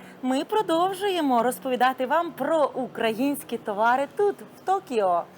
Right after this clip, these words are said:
Е, тож сьогодні до вашої уваги продукція Верес. В асортименті в нас і грибочки, просто неймовірно смачні. Звичайно, наші огірочки,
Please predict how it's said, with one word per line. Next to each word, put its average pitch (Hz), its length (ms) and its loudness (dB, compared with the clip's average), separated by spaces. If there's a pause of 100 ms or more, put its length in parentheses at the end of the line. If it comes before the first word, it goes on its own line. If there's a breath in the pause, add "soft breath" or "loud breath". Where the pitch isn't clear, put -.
(400 loud breath)
Е, 233 220 -2
тож 415 260 0
сьогодні 349 480 -4
до 269 100 -6
вашої 302 460 -4
уваги 240 680 -2 (380 loud breath)
продукція 277 580 -4
Верес. 240 460 0 (100)
В 214 40 0
асортименті 277 760 -4
в 247 40 -6
нас 240 200 -4 (120)
і 330 160 -2
грибочки, 262 1120 -4 (340 loud breath)
просто 247 400 0
неймовірно 220 680 -2
смачні. 208 800 -6 (260 loud breath)
Звичайно, 262 720 -4
наші 294 440 -4
огірочки, 294 1500 -2